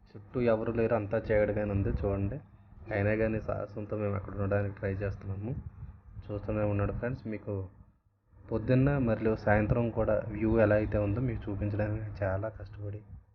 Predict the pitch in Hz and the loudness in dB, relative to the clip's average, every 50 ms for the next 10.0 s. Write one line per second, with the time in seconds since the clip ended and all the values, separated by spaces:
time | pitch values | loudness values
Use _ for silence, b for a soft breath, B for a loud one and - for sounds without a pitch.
0 | _ _ _ _ _ _ _ - - 110 107 104 - 113 107 107 104 104 110 135 | _ _ _ _ _ _ _ -18 -16 -14 -14 -8 -6 -6 -4 -2 -2 -2 -2 -2
1 | 160 - 117 110 110 - 104 98 104 104 113 120 123 120 - - 123 117 123 139 | -2 -2 -4 -4 -4 0 2 2 2 4 2 0 0 -2 -2 -2 0 0 2 2
2 | 139 117 107 - - - 123 110 104 101 101 98 104 110 113 110 117 113 110 104 | 0 0 -2 -6 -10 -4 -2 2 4 4 4 4 2 2 2 4 4 6 6 6
3 | 104 101 104 101 95 95 127 135 160 - - b b b b b b b - - | 6 6 4 0 -2 -2 -4 -6 -6 -8 -12 b b b b b b b -18 -12
4 | - 104 107 104 101 107 107 120 101 - - 117 107 110 117 120 117 120 117 113 | -8 -4 -2 0 0 0 -2 -2 -4 -2 0 0 2 2 2 2 2 2 2 0
5 | 110 135 139 - - 113 110 110 107 117 117 117 117 117 110 117 117 113 - 143 | 0 -2 -4 -2 -2 -2 0 2 2 2 0 0 0 -2 -2 -2 -4 -4 -2 -2
6 | 139 - 113 104 101 104 104 104 101 101 101 101 - 98 95 101 101 107 113 117 | 4 6 6 6 6 4 2 2 2 2 0 -2 -4 -2 0 2 2 2 2 0
7 | 117 - - 101 117 107 98 - 107 101 110 127 127 - 104 98 101 - 95 87 | -2 -2 -4 -4 -4 -4 -2 0 0 0 0 -2 -4 -6 -6 -8 -8 -12 -16 -18
8 | 92 - _ _ _ _ _ _ _ _ _ _ _ _ _ _ _ _ _ _ | -18 -20 _ _ _ _ _ _ _ _ _ _ _ _ _ _ _ _ _ _
9 | _ _ _ _ _ _ _ _ _ _ _ _ - - - - 123 110 110 110 | _ _ _ _ _ _ _ _ _ _ _ _ -20 -20 -12 -8 -4 0 0 0